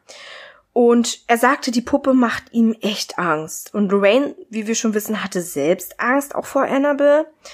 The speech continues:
Ne, aber da Ed halt eben nicht da war, musste sie ja irgendwie handeln.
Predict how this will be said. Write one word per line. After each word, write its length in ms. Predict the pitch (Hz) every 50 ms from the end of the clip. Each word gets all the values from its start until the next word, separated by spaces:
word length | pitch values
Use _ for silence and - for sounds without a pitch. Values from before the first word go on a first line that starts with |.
| - - - - - - - _ _ -
Ne, 220 | 214 208 208 214 220
aber 240 | 180 202 208 202
da 200 | 196 196 196 196
Ed 280 | - 202 196 190 196 -
halt 180 | 202 190 185 185
eben 140 | 190 185
nicht 220 | 185 185 185 - -
da 240 | 180 190 196 196 190
war, 180 | 180 180 190
musste 400 | 208 202 208 233 - - - 233
sie 220 | 196 185 - 175 196
ja 140 | 196 185
irgendwie 500 | - 160 170 175 185 196 185 - 190 190
handeln. 760 | 165 - 185 196 196 202 180 160 151 156 165 175 185 202 -